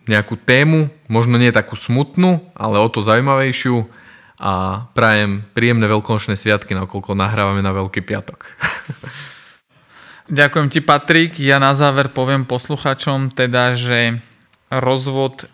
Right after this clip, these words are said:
Speaker 2: nikdy nikoho neteší, e, v žiadnom prípade. E,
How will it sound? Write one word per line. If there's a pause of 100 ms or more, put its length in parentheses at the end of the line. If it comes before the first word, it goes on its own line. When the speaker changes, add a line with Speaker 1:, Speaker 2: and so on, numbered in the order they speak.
Speaker 2:
nikdy
nikoho
neteší, (520)
e,
v
žiadnom
prípade.
E,